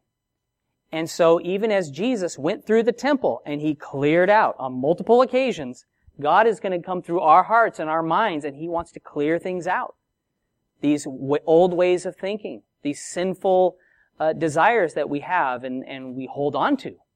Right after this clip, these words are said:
that he wants to come through and he make, make it clean again. Not that we would make merchandise of anything. There were things that were hindering prayer that were in the temple that Jesus drove out.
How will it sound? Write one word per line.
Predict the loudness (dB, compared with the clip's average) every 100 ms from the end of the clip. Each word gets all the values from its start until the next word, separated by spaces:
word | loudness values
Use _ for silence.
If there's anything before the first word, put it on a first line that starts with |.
| _ _ _ _ _ _ _ _ _
that | -14 -10
he | -8
wants | 0 0 0
to | -8
come | -10 -10
through | -6 -4 -4
and | -4
he |
make, | -6 -6 -8 -10
make | -10 -10
it | -12
clean | -6 -2 -2
again. | -4 -8 -16 _ _ _ _ _ _ _ _ _ -14
Not | -6
that | -2
we | 0
would | -2
make | -4 -8
merchandise | -2 -2 -2 -6 -6 -8 -10
of | -6
anything. | -8 -8 -16 -16 _ _ _ _ _ _ _ _ _ _ _ _ _ _ _ _ _
There | 2
were | 4 4
things | 2 0 2 0
that | 0
were | -2
hindering | -4 -2 2 2 2 0 -6
prayer | -8 0 4 6 6 6
that | 2 0
were | -2
in | -4 -4 0
the |
temple | 0 0 -2 0 0
that | -2
Jesus | -6 -6 -4 -6 -6
drove | 0 2 2
out. | 2 -2 -4